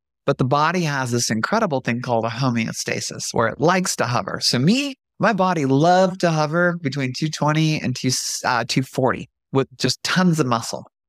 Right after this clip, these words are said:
And what most people don't understand is that estrogen is phenomenal at keeping muscle mass on you. It's incredible. Being a, a man that did steroids back in the day, I did steroids for, like, twenty years.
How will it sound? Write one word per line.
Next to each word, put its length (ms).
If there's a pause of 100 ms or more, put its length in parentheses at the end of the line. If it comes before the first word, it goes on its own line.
(400)
And 100
what 100
most 220
people 160
don't 220
understand 440
is 100
that 180
estrogen 480
is 260
phenomenal 800
at 80
keeping 320
muscle 300
mass 480
on 180
you. 120 (360)
It's 180
incredible. 600 (320)
Being 320
a, 240
a 80
man 300
that 120
did 180
steroids 640
back 260
in 80
the 60
day, 500 (220)
I 100
did 140
steroids 360
for, 100
like, 120
twenty 280
years. 440